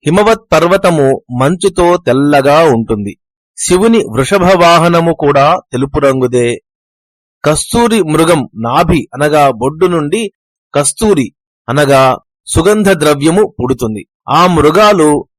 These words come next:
ఆ పర్వతం రాళ్ల మీద కూర్చోవడం వలన ఆ రాళ్లకి సుగంధం అంటుతుంది.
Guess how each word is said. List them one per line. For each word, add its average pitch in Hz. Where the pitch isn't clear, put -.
ఆ 160
పర్వతం 185
రాళ్ల 143
మీద 175
కూర్చోవడం 151
వలన 143
ఆ 160
రాళ్లకి 165
సుగంధం 175
అంటుతుంది. 120